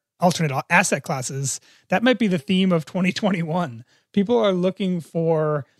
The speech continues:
things to invest in that aren't your tr-, traditional E T F, aren't your traditional mutual fund. And we're seeing things like Nike shoes, we're seeing trading cards, we're seeing autographed collectibles. All those things are flying through the roof. And Scott, we're seeing investors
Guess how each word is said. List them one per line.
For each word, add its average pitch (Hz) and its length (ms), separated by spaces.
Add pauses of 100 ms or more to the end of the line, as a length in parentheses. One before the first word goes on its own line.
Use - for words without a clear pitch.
(160)
things 196 220
to 226 100
invest 175 400
in 175 180
that 160 120
aren't 165 280
your 170 120
tr-, - 160
traditional 180 800
E 185 100
T 185 260
F, 160 220
aren't 175 220
your 175 100
traditional 165 480
mutual 156 400
fund. 131 440 (360)
And 185 140
we're 208 80
seeing 233 340
things 196 380
like 185 420 (320)
Nike 214 280
shoes, 151 640
we're 147 140
seeing 170 380
trading 220 340
cards, 143 400
we're 143 120
seeing 165 300
autographed 175 520
collectibles. 160 640 (320)
All 190 160
those 113 220
things 110 240
are 165 40
flying 156 300
through 156 120
the 139 80
roof. 202 360
And 156 100
Scott, 180 360
we're 170 80
seeing 160 300
investors 147 800